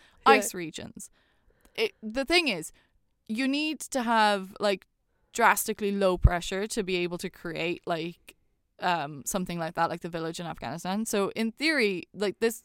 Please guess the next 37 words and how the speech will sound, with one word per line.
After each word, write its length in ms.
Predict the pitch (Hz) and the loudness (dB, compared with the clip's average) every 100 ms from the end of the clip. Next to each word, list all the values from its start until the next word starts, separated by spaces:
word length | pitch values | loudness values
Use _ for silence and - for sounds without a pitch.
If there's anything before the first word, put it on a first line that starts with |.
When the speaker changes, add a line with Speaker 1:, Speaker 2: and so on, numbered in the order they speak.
| _ | _
Speaker 2:
could 220 | 294 - | -6 -6
potentially 600 | - - 226 220 220 190 | -8 0 0 0 0 0
happen 360 | 185 185 - 175 | 2 2 0 -6
in 120 | 170 | -4
the 120 | 180 | -2
eye 140 | 170 165 | 0 0
of 120 | 151 | -4
a 80 | 170 | 2
hurricane, 720 | 214 254 240 160 123 156 190 _ _ _ _ _ _ _ | 4 4 2 -6 -8 -8 -10 _ _ _ _ _ _ _
but, 160 | 254 - _ _ _ _ _ _ - | 0 0 _ _ _ _ _ _ 0
like, 240 | 240 - _ _ _ | 0 0 _ _ _
you 120 | - 240 | -4 0
need 160 | 233 | 0
the 80 | 196 | 2
hurricane 540 | 226 277 240 180 151 156 - | 6 6 4 -2 -4 -12 -4
and 200 | 214 208 | -2 0
the 60 | |
destruction 720 | 190 220 262 - - 165 165 147 - | -2 2 2 2 -2 -4 -6 -10 -6
and 120 | 190 | -4
the 60 | 190 | -2
super 280 | 262 233 | -2 0
low 160 | 247 277 | 2 2
pressure, 560 | 240 247 220 190 - - - | 2 0 0 -6 -8 -12 -2
like, 240 | 202 190 208 | 0 0 6
not 260 | 254 - | 6 6
just, 420 | - 226 - - - 254 | 4 0 0 -6 0 4
Speaker 1:
<laughs> 120 | 302 | 6
Speaker 2:
"Hey, 500 | 320 330 285 262 330 320 302 - | 10 12 12 10 8 6 0 4
where 180 | 254 | 4
did 140 | 247 254 | 4 2
this 160 | 320 | 0
come 220 | - 190 180 | 2 0 2
from?" 220 | 170 - - - - | 2 4 2 0 -8
Speaker 1:
Exactly. 720 | 226 262 277 - 214 196 - _ _ - - 277 | 0 4 4 2 -2 -2 -6 _ _ 0 0 0
Speaker 2:
It 160 | 262 - | -6 -4
just, 340 | 330 285 254 | -2 -2 -4
like, 260 | 277 285 | -4 -6